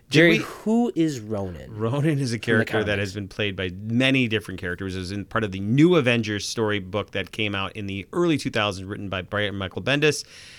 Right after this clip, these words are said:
Speaker 2: And, uh, the character has been, uh, Hawkeye, Hawkeye who, quote unquote, dies, eventually comes back as Ronin, similar to how he comes back in the movie. There's another character called Echo who takes on the mantle of,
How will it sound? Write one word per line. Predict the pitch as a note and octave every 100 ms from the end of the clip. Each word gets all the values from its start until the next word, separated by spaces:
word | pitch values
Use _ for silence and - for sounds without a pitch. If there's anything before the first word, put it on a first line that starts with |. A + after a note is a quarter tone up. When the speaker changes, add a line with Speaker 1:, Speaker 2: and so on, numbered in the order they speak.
| - -
Speaker 2:
And, | C3 B2 A#2 A2+ - _ _ _ _ -
uh, | C3 B2 A#2 A#2
the | A#2
character | - - D#3 E3+ - C#3 B2+ A#2+ - _ _ _ _ _ _ -
has | C3+
been, | B2+ A#2+ G#2+ - - _ - G#3 - -
uh, | C3 A#2+ B2
Hawkeye, | - C#3 C#3 C#3+ C#3
Hawkeye | B2+ C3 D3+ A#2+ A#2
who, | G#2 G2 - _ _ _ - -
quote | - A2
unquote, | A#2 A2 F2+
dies, | A2 A2 F#2 F2 F2+ - - _
eventually | G#2+ A2+ A2
comes | G#2+ A2+ G2
back | G#2 G2+ -
as | G#2+ G2 G2
Ronin, | G#2 F2 E2+ G#2 _ _ _ - -
similar | - B2 A#2
to | G#2+
how |
he | G2+
comes | - A2
back | G2+ G2+
in | G2
the |
movie. | F#2+ F#2+ F#2+ G2 - - -
There's | A2 A2
another | A2 A#2
character | - A#2 A2 A#2 G#2+
called | - F#2+ - -
Echo | C3 - G2+ F#2
who | F#2+ G#2+
takes | G#2+ G#2+ -
on | G2+
the | G2+ F#2
mantle | G#2 G2+ G#2 G2+ F#2
of, | F2+